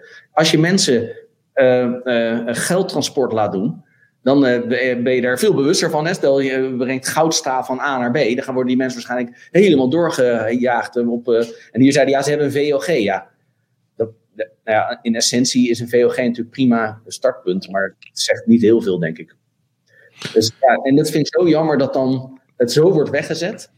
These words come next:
terwijl je, eh, eigenlijk gewoon een mooie kans hebt om dit gewoon veel beter te maken.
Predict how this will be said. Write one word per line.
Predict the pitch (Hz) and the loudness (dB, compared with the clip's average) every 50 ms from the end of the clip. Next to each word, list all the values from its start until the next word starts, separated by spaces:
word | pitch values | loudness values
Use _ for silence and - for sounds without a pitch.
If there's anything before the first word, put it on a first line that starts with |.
| _ _ _ _ _ _ | _ _ _ _ _ _
terwijl | - 131 127 127 127 | 0 2 4 4 4
je, | 127 127 127 123 - - - - _ | 4 2 0 -2 -6 -10 -14 -10 _
eh, | - 117 110 117 117 | -4 -2 -2 -2 -2
eigenlijk | 90 139 156 160 165 143 - - | -2 -2 -2 -2 -2 -4 -4 -6
gewoon | - 127 127 127 131 131 131 131 131 - - - | -8 -6 -4 -2 -2 -2 -2 -4 -4 -8 -8 -4
een | 127 123 | -2 0
mooie | 127 135 156 175 170 156 160 | 2 4 4 4 4 2 2
kans | - 151 165 185 - | 0 -2 -2 -2 -2
hebt | - 185 - - - - _ _ _ _ _ _ _ _ | -4 -4 -4 -6 -10 -18 _ _ _ _ _ _ _ _
om | - 139 135 139 135 131 127 | 2 2 4 4 2 0 -2
dit | 120 120 139 139 | -4 -4 -4 -4
gewoon | - - 131 127 120 | -2 -2 -2 -2 0
veel | 139 139 120 | 0 0 2
beter | 120 135 - 165 131 110 | 2 2 2 0 -2 -4
te | 113 | -4
maken. | 92 82 - 90 - | -4 -6 -6 -8 -10